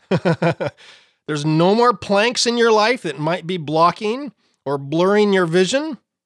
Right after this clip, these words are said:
to help your brother get the speck out of his eye? I don't think so. The truth of the matter is,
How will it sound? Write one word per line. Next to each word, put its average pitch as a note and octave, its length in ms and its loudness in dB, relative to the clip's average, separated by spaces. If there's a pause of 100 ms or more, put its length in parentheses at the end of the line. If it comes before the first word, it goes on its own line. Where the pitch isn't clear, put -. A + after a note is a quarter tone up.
(100)
to D3+ 120 -8
help F3 260 -4
your F3+ 80 -2
brother F3 320 0
get F3+ 140 -6
the F3 40 -4
speck G3 360 -6
out F#3+ 120 0
of F3 100 -2
his F#3 180 -2
eye? B3 260 0 (600)
I A3+ 120 0
don't C4 180 4
think A3 240 0
so. - 400 -10 (1200)
The F#3+ 60 -8
truth F4 300 2
of D4 80 0
the G3 100 0
matter F#3 520 2
is, A2+ 520 -14